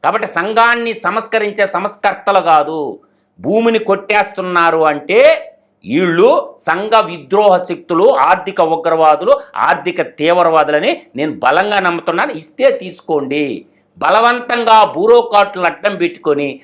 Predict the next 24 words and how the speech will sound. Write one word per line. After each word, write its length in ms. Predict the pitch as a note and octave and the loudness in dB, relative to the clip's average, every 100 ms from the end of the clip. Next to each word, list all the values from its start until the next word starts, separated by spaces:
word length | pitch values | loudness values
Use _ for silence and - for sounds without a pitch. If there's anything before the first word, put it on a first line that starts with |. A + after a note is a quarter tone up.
| _ - | _ -4
రైతుల 440 | D3 A3 - A3+ | -2 -2 -4 -4
దగ్గర 400 | G3 F3+ F3 E3+ | 0 -2 -2 -4
భూమి, 320 | D#3+ F3 G3 | -2 -4 -4
తరతరాల 560 | F3+ D#3 D#3+ E3 G3 G#3+ | -2 -4 -2 0 2 2
భూమి 260 | E3 E3+ E3 | 0 -2 0
లాగిచ్చే 480 | D#3+ D#3+ D#3 - D3 - | 0 -2 -8 -6 -4 -2
రైట్ 280 | F3 G#3 G3+ | -4 -4 -6
ఎవడికి 460 | D3+ D#3 C#4+ F#3+ | -6 -4 -6 -4
లేదు. 500 | F#3 G#3+ A3+ E4 - _ _ _ _ - | 2 2 2 -4 -10 _ _ _ _ -2
రెవల్యుయేషన్ 580 | F3 A#3 A#3 A3 G#3+ F#3+ | 0 2 2 2 0 -8
వస్తే 320 | - F3 - | -4 -6 -2
తట్టుకోలేరు, 880 | - - G#3+ G#3 G3 G3 G3+ D4+ - - - | -4 -2 0 2 4 2 2 2 -2 -10 -2
ఆర్డీఓలు 720 | C#3 G#3+ E3+ G#3+ A3 G#3 G#3 | 2 2 0 -6 -2 0 0
బెదిరించడం, 760 | - D3+ F3 G#3+ G#3+ G3+ F#3 E3+ C#3+ | -4 -2 -2 -2 -4 -4 -4 -4 0
కా-, 300 | E3+ F#3+ - _ A#2 | 0 0 -6 _ -4
కార్యనిర్వహణలో 960 | D3+ A3 A3+ A3 A3+ A3+ G#3 A3 G#3 | 0 0 0 2 4 4 2 0 0
ఉన్నటువంటి 920 | G#3 G3 F#3 D#3+ C#3 C3 A3 E4+ - _ _ _ _ _ _ G#2 | 0 -2 -4 -6 -8 -4 -2 -4 -10 _ _ _ _ _ _ -12
డివిజనల్ 580 | G2 C3 G#3 A#3+ A#3+ | -6 -4 0 2 4
ఆఫీసర్లు 520 | A3+ A3 A3+ G#3+ A#3 A3 | 4 4 0 -6 -2 0
రైతులు 440 | D#3+ C#4+ D#4+ D#4 | 0 0 0 2
బెదిరించడం 540 | C#4+ C#4 C4 A#3 G3+ | 2 2 -2 -2 -2
ఏంటి 160 | E3 C3+ | -2 -6
కిషోర్ 380 | B2 - G#2+ E2+ | -12 -8 -8 -6
గారు? 400 | E2+ F2 A#2+ - | -10 -8 -8 -10